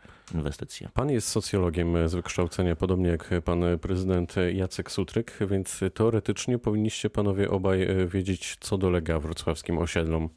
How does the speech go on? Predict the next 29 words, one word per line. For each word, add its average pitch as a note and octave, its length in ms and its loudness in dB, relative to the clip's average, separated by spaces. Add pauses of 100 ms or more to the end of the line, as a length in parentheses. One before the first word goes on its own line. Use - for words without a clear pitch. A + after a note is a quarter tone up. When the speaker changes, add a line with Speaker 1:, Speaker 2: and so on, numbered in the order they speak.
Speaker 2:
Co G2+ 160 0
dolega? D#2 380 -2 (1000)
Speaker 1:
Jeszcze G2 280 -4
jak, F#2+ 260 2
e, F2+ 640 -2 (360)
prezydent F2+ 380 2
Sutryk F2 340 -2
był F2 180 0
dyrektorem E2 540 0
Sutrykiem, - 520 -4
no G2 100 0
to - 140 -6
pytał - 520 0
regularnie E2 560 2
i F#2 60 2
myśmy G2 280 0
mu G#2+ 160 2
udzielali C#3 440 2
od-, E2 200 2
regularnie F2 600 2
mieszkańcom E2+ 520 0
odpowiedzi D#2+ 500 -2
w E2 40 -8
diagnozach D#2+ 500 0
społecznych. G2+ 500 -6 (640)
Chcę - 160 -6
t-, - 240 -4
przy - 140 -6
tym, E2+ 480 0